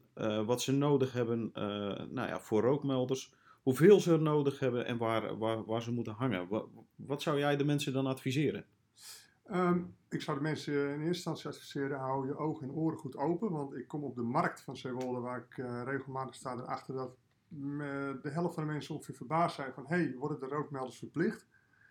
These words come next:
Speaker 2: Dat percentage gaat gelukkig steeds, eh, steeds meer omhoog. En dan komt inderdaad de vraag van, "Maar hoeveel heb ik er nodig en waar haal ik ze vandaan?"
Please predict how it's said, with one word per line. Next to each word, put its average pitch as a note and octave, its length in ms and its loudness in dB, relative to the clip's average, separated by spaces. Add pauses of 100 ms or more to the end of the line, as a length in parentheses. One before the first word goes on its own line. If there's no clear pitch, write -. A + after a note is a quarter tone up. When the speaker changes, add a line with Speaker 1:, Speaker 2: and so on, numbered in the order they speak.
(880)
Speaker 2:
Dat B2 240 -4
percentage B2 580 -4
gaat - 160 -8
gelukkig C#3 300 -4
steeds, B2+ 440 -4
eh, B2 320 -2
steeds C3+ 300 -4
meer B2+ 180 -2
omhoog. A#2+ 500 0 (880)
En C#3 180 -2
dan E3 300 4
komt C#3+ 200 -6
inderdaad D3+ 340 6
de - 60 -10
vraag C3 420 0
van, C3+ 200 -4
"Maar C3 160 -6
hoeveel D3 340 0
heb C#3 100 -4
ik C3+ 100 -6
er B2+ 80 -4
nodig C3+ 460 -2
en B2 140 -10
waar D3+ 280 2
haal C#3 160 -2
ik B2+ 80 -10
ze - 140 -16
vandaan?" B2+ 420 -2